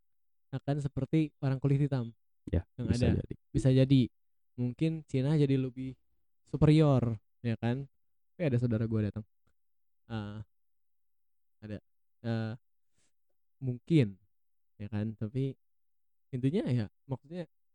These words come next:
Speaker 1: ada banyak kemungkinan gitu loh. Kalau kita ngomongin sejarah ya, kayak
Speaker 2: Hmm.
Speaker 1: satu kepakan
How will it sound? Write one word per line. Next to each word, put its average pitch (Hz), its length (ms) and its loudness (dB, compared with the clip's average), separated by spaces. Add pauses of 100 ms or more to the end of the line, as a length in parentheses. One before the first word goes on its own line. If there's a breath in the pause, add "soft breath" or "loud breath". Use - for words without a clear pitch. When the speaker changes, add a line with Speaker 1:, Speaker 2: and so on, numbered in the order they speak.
(160)
Speaker 1:
ada 160 160 6
banyak 170 220 4
kemungkinan 165 400 2
gitu 127 100 -2
loh. 113 120 -2
Kalau 147 160 2
kita 160 180 -2
ngomongin 143 380 -4
sejarah 127 340 0
ya, 165 180 -2
kayak 127 220 -6
Speaker 2:
Hmm. 104 80 6
Speaker 1:
satu 92 120 6
kepakan 135 520 -4